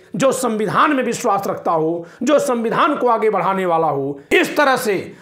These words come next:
अगर हम एक दो वर्षों में क्रांति जगा ले गए भारत भर में, तो आपको मैं बता रहा हूं दोस्तों कि अगले पाँच वर्ष में भारत संविधान की महत्ता को अगर समझ गया तो इतना आगे जाएगा, इतना आगे जाएगा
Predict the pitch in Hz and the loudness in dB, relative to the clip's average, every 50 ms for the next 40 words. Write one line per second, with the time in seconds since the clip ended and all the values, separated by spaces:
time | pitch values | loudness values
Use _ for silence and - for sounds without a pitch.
0 | - - - 262 240 349 302 262 277 277 277 269 294 320 - 247 214 277 285 269 | -4 0 0 2 4 4 4 4 2 0 0 0 0 0 0 0 0 2 2 2
1 | 247 240 - - 311 311 269 285 277 254 - 233 226 233 240 - - 294 226 160 | 2 0 0 -2 -2 -2 0 2 2 2 0 0 -2 -2 -2 -2 -2 -2 -2 0
2 | 208 190 240 277 277 240 233 226 220 208 214 208 160 135 180 180 175 156 127 - | 0 2 4 4 6 6 4 4 2 2 2 2 2 2 2 2 2 0 -2 -4
3 | 147 131 131 110 98 - - _ _ _ _ _ _ - 226 240 - - 202 254 | -4 -4 -6 -8 -10 -14 -18 _ _ _ _ _ _ -2 0 0 2 4 4 4
4 | 254 254 254 254 247 247 226 214 180 180 - 262 294 302 285 254 262 262 202 226 | 4 2 0 -2 -2 -2 0 0 0 0 2 4 4 6 6 4 4 2 2 0
5 | 233 220 220 - 214 202 202 202 202 196 - - _ - 262 269 240 240 233 214 | 0 0 -2 -2 -2 0 0 -2 -4 -6 -12 -18 _ -4 -2 0 0 0 0 -2
6 | 220 - - 247 285 339 359 359 349 349 269 240 240 233 - - 233 220 214 185 | -2 -2 0 2 4 4 4 4 4 2 0 2 2 0 0 0 -2 0 0 0
7 | 151 170 175 185 185 185 185 - - - _ _ - - 277 269 240 214 220 202 | 2 2 2 2 0 -2 -4 -8 -14 -20 _ _ -6 -4 -2 -2 0 0 -2 0
8 | - 214 302 311 277 233 - 220 214 190 185 254 - - 269 208 196 196 202 196 | 2 2 2 2 2 0 -2 -4 -2 -2 -2 -2 -2 -2 -2 -2 -2 -2 -2 -4
9 | 180 165 - - 247 320 349 254 214 214 190 165 139 120 - - - - _ _ | -4 -4 -4 -4 -2 -2 0 0 0 0 0 0 0 -2 -4 -8 -14 -20 _ _
10 | _ _ _ _ - 480 - - 277 - 349 339 349 311 262 247 254 233 247 240 | _ _ _ _ -14 -10 -8 -6 -4 0 2 2 4 4 4 2 2 2 0 2
11 | 214 214 208 208 196 180 170 165 165 170 165 - - - _ _ _ _ - 302 | 2 2 2 2 0 0 2 2 2 0 -2 -4 -10 -18 _ _ _ _ -6 -4
12 | 302 - 339 330 302 277 262 208 233 240 226 220 196 196 196 170 175 170 165 170 | 0 2 2 4 4 2 2 2 0 0 2 2 2 0 0 0 2 2 2 0
13 | 165 - - - | -2 -6 -12 -20